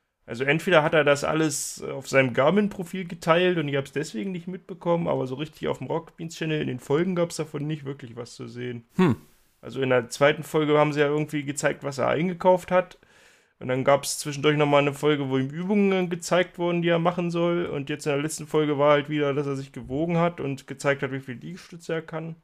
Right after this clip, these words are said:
Speaker 1: Da konnten dann die Leute auch was gewinnen, wenn sie richtig geraten
Speaker 2: <laughs>
Speaker 1: haben, wie viel Liegestütze er schafft. Das fand ich ganz lustig.
Speaker 2: Mhm.
Speaker 1: Ähm, aber ansonsten, mir fehlte so dieser Überblick, dass man so dran bleibt und so weiß, jetzt ist er auf dem Stand und auf dem Stand. Das war in den anderen Staffeln irgendwie,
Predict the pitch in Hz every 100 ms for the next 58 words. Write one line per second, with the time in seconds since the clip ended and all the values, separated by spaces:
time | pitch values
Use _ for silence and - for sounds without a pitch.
0 | _ _ _ _ _ _ 123 - 135 135
1 | 127 131 127 139 143 135 135 135 120 131
2 | 165 151 135 131 - 151 160 - 135 143
3 | 151 156 151 139 143 135 139 165 - 160
4 | 170 165 - 180 - - 135 127 123 123
5 | 143 - 180 170 _ 131 127 143 151 -
6 | _ _ _ _ _ _ _ _ _ -
7 | 151 147 143 139 135 131 135 120 123 117
8 | 123 165 196 - 190 180 151 143 160 165
9 | 160 151 151 143 127 127 117 156 196 151
10 | 135 123 131 127 127 123 165 156 135 135
11 | 135 131 135 123 127 160 156 143 139 139
12 | 127 120 131 156 170 170 160 139 127 123
13 | 135 165 - 143 135 117 135 135 123 -
14 | 147 143 - 147 147 139 143 143 139 135